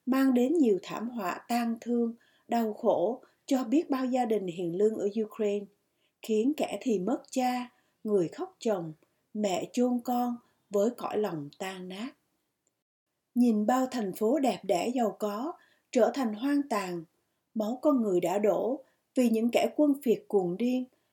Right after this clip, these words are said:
mà lòng không khỏi đau đớn xót xa. Nhìn Putin tung ván bài xâm lăng Ukraine một cách hung hãn, cả thế giới bàng hoàng. Mỹ và phương Tây đồng loạt lên án, đưa ra các biện pháp trừng trị,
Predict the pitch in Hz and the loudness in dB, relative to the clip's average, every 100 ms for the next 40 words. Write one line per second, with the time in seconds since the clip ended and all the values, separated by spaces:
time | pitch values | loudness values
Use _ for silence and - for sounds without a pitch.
0 | _ 208 190 180 170 156 151 226 233 226 | _ -6 -4 -2 -2 -4 -8 -4 -4 -4
1 | - 196 214 214 208 190 220 269 - 240 | -6 -6 -6 -4 -2 -2 -6 -8 -10 -8
2 | - 233 220 220 _ _ _ _ _ _ | -6 -8 -8 -14 _ _ _ _ _ _
3 | _ _ _ _ _ _ 240 214 196 247 | _ _ _ _ _ _ 2 2 2 -2
4 | 247 269 262 262 - 285 277 285 330 233 | 2 4 4 4 4 4 4 2 2 2
5 | 180 - 262 262 277 262 269 262 269 269 | -2 -2 2 2 4 4 4 2 4 4
6 | 226 - 359 - 311 302 269 196 165 240 | 4 0 -6 -2 2 2 0 -6 -6 -6
7 | - _ _ _ _ 185 170 240 247 214 | -10 _ _ _ _ -2 -2 0 0 0
8 | 262 240 185 160 156 175 156 139 _ _ | 0 -2 -2 -6 -8 -8 -8 -12 _ _
9 | _ _ _ 233 202 185 262 240 190 262 | _ _ _ 0 4 4 2 -2 -2 0
10 | 262 262 254 247 233 208 202 180 233 262 | 0 0 -2 4 4 4 2 0 0 -2
11 | 262 220 247 392 - _ _ - 277 269 | -2 -4 -2 -4 -8 _ _ 0 2 4
12 | 277 269 349 320 208 196 277 - 262 208 | 4 2 2 2 2 0 -6 -2 0 0
13 | 185 208 165 175 | 2 2 2 0